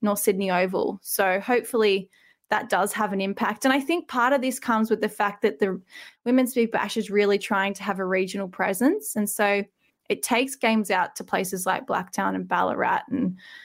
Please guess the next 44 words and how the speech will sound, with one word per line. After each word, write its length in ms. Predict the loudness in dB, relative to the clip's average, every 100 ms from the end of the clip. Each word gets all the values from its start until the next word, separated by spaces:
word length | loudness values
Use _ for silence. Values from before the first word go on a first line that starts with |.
| -20 _
you 80 | -6
know, 140 | -2 0
perhaps 420 | 0 0 -2 0
the 120 | 0
best 340 | 2 0 0
wickets 380 | -2 0 -2 0
may 180 | 0 0
not 200 | -2 -2
be 120 | -6
there, 560 | -4 0 2 2 -2 -4 _ _ _
but 160 | -2 2
they're 120 | 0
trying 340 | 2 0 0
to 100 | 0
get 200 | -2 -2
that 180 | -2 -2
regional 520 | 2 0 0 -2 -2
community 520 | 0 -2 -2 -2 -2 -4
feel 360 | -2 0 2
about 260 | 0 0 -2
the 80 | 0
league. 320 | 2 2 0
So 180 | 2 2
it 100 | 2
really 260 | 0 2
is 180 | 2 2
a 40 | 0
balance 460 | 0 0 0 0
at 120 | -2
the 60 | 0
moment. 300 | 0 0 0
I 40 |
mean, 180 | 2 2
you 140 | 2 2
watch 240 | 0 0
a 40 | 0
lot 140 | 0
of 60 | 0
cricket, 260 | -2 -2
Menners. 440 | -2 -4 -4 -4 -8 -14 -20 _ _
Where 320 | -10 0 0 2
do 80 |
you 140 | 0 0
think 400 | 0 0 -2